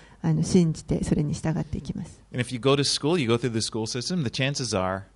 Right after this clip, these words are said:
Speaker 2: you were taught that evolution i-, is a fact.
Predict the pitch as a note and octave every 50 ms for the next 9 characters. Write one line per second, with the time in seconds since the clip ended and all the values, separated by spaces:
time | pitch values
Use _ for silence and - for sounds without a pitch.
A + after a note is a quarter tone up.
0 | _ _ - - A2 G2+ A2+ B2+ C#3+ D3+ D3 D3 C#3+ - A2 F2+ F#2 F#2+ G2 -
1 | G#2 D#2+ - - A#2 G#2+ A2+ G2+ G#2 G#2 G#2 - - A2+ G#2 G2+ G2 - - -
2 | _ - - G#2 G#2 G2 - - G2+ F#2 E2 F#2+ - - - - G#2 - - -
3 | -